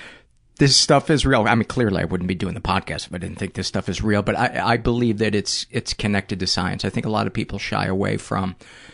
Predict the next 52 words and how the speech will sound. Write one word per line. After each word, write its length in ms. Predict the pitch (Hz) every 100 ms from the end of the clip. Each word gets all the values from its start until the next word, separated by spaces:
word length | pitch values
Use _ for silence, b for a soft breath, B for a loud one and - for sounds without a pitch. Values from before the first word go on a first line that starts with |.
| B B 104
going 380 | 123 117 113 113
into 600 | 127 117 113 107 - 110
this 180 | 107
stuff 320 | - - 104 -
because 260 | 104 107 90
they 140 | 101
think, 180 | 120 123
"Oh, 200 | 139 160
it's 100 | 147
just 180 | 131 117
me 120 | 110
feeling 300 | - 95 85
sorry 280 | - - 69
for 160 | -
myself. 480 | - - - - - -
It's 100 | 110
just 220 | 127 120
me 160 | 120 110
looking 280 | 107 104
for 140 | 98 101
an 80 | 92
excuse 400 | - - 87 -
to 80 |
be 120 | - -
sad 580 | - 80 - - -
or 240 | - 80 71
to, 360 | - 82 82 - -
you 100 | 85
know, 200 | 87 85 B B B B B
blame 320 | 104 107 117
my 220 | 113 107
parents 500 | 104 107 110 107 101
for 200 | - 107
something." 580 | 95 104 101 - 90 85 - _ _
And, 360 | - 90 90 85
uh, 260 | 90 87 85 _ b b b b -
I 80 |
think 220 | 104 113 101
that, 220 | 101 -
that 240 | 107 87
a 40 | 92
lot 160 | 95
of 60 | 95
people 240 | 104 -
get 160 | 92 -
stuck 340 | - 85 -
there 200 | - 87
because 300 | - 95 87
they 100 | 90
think 280 | - 98 92
it's 160 | 87 92
about 480 | - 92 92 87